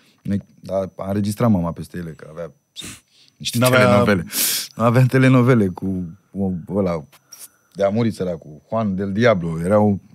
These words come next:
Speaker 1: telenovelă și nu putea și le-a înregistrat. Le aveam toate limbile înregistrate și a înregistrat pe toate casetele noastre din copilărie,
Speaker 2: Nu cred.
Speaker 1: cu toate amintirile,
Speaker 2: Auzi.
Speaker 1: da. Noi jucam,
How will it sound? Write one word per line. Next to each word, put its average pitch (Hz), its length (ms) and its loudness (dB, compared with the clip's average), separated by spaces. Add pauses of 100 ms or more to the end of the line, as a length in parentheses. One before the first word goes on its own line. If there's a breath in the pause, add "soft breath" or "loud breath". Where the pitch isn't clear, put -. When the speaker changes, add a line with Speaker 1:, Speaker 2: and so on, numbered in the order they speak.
(160)
Speaker 1:
telenovelă 107 680 4
și 127 160 0
nu 139 180 4
putea 139 260 0
și 127 140 -2
le-a 127 100 6
înregistrat. 123 560 2
Le 92 80 -4
aveam 110 220 0
toate 113 240 -2
limbile 101 340 2
înregistrate 85 420 -6
și 143 60 0
a 135 40 2
înregistrat 135 360 0
pe 139 100 -4
toate 139 300 -4
casetele 87 400 -6
noastre 90 280 -6
din 82 120 -10
copilărie, 90 340 -4
Speaker 2:
Nu 95 60 -2
cred. 110 100 0
Speaker 1:
cu 92 60 -4
toate 90 240 -8
amintirile, 92 400 -4
Speaker 2:
Auzi. 80 120 -4
Speaker 1:
da. 85 60 -4
Noi 131 100 -2
jucam, 202 540 4